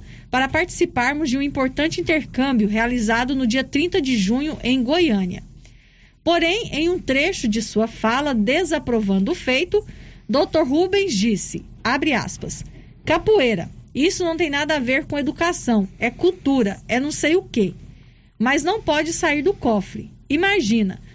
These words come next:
cê tá num ônibus aqui escolar levando gente de capoeira e tem um acidente. Como que o prefeito sai dessa?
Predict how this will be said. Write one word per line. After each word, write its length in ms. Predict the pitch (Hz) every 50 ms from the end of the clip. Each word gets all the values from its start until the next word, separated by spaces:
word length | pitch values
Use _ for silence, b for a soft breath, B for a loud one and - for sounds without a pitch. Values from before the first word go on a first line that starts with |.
| B B -
cê 160 | - - 285
tá 200 | 277 320 320 339
num 140 | 359 359 339
ônibus 480 | 269 277 311 370 415 370 330 381 311 285
aqui 280 | 294 233 - - 277 302
escolar 600 | 339 - - - 254 220 202 190 196 220 254 311
levando 420 | 294 269 254 226 262 285 311 320
gente 360 | 269 208 240 269 302 320 285
de 120 | 240 277 269
capoeira 520 | - 277 262 - 240 226 220 233 262 285
e 40 | 320
tem 180 | - - 302
um 100 | 302 311
acidente. 640 | 311 320 - - 359 269 240 233 208 190 - - - B B B B B B B B -
Como 240 | - 403 466 494
que 100 | - -
o 60 | 427 349
prefeito 480 | 349 311 311 - - 269 277 - -
sai 260 | - - 285 269 262
dessa? 420 | 220 208 208 196 175 - - -